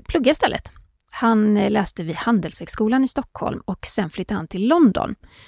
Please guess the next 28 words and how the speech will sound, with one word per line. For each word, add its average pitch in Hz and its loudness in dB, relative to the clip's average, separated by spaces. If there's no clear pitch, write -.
där 185 -2
han 180 -4
då 147 -6
jobbade 170 -6
som - -6
fondförvaltare. 196 -2
Och 330 8
så 254 4
träffade 190 -2
han 160 -4
en 156 -8
tjej. 180 0
För 240 8
det 226 6
var 220 4
nämligen 196 4
så 185 -2
att 175 -4
i 185 -2
november 175 0
tjugohundranitton 185 -2
så 208 -4
förlovade 170 0
han 170 -4
sig 165 -6
med 170 -6
Flora 277 4
Ogilvy 180 0